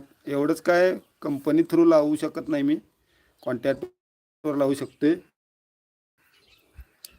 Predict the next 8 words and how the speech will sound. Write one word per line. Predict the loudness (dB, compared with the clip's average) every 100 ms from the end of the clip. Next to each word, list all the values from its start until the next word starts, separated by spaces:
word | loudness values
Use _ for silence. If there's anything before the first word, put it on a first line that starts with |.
| _ _ -10
आणि | -4 -2 0 0 -2 -4
कंपनी | -6 -2 0
थ्रू | 0 2 4 6 6 6 2 0 _ _
लागण्यासाठी | -6 -4 -2 -4 -4 -4 -4
तुम्हाला | -4 -4 0 2
मेहनत | 2 -2
घ्यावी | -4 -2 -2 -2
लागेल, | -4 -4